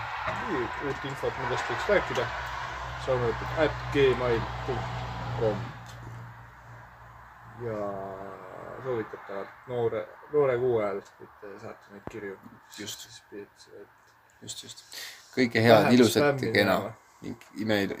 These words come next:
Speaker 2: imeilust maikuud.
Speaker 1: Jaa.
Speaker 2: Nii.
Speaker 1: Olge õues ja ehitage ka ise oma aeda. Kut-, teeme üleskutse. Ehitage, mm, katapulte ja saatke <laughs>
Speaker 2: Saadake,
Speaker 1: teedilisi
Speaker 2: saadake,
Speaker 1: jooniseid.
Speaker 2: saadake pi-, saatke pilte ja, ja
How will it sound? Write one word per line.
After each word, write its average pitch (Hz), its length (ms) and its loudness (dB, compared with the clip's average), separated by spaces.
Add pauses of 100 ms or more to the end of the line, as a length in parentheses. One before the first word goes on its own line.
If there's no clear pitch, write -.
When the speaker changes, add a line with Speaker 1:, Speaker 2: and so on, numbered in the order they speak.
Speaker 2:
imeilust 104 640 2
maikuud. 104 840 2 (760)
Speaker 1:
Jaa. 123 200 0 (360)
Speaker 2:
Nii. 107 180 -6
Speaker 1:
Olge 131 340 -4
õues 113 320 0
ja 104 120 -4 (680)
ehitage 123 500 -6
ka 135 160 2
ise 156 160 -2 (300)
oma 135 260 0
aeda. 113 320 0
Kut-, 165 220 -8
teeme 160 240 -2
üleskutse. 123 560 -4 (720)
Ehitage, 120 560 -4 (240)
mm, 110 520 -10
katapulte 120 680 -6 (180)
ja 120 260 -4
saatke 120 440 -4
<laughs> - 20 -8 (760)
Speaker 2:
Saadake, 160 340 4
Speaker 1:
teedilisi 143 320 4
Speaker 2:
saadake, 170 300 12
Speaker 1:
jooniseid. 151 60 10
Speaker 2:
saadake 180 360 6
pi-, 220 240 4
saatke 190 320 8
pilte 226 480 6
ja, 120 180 10
ja 127 140 4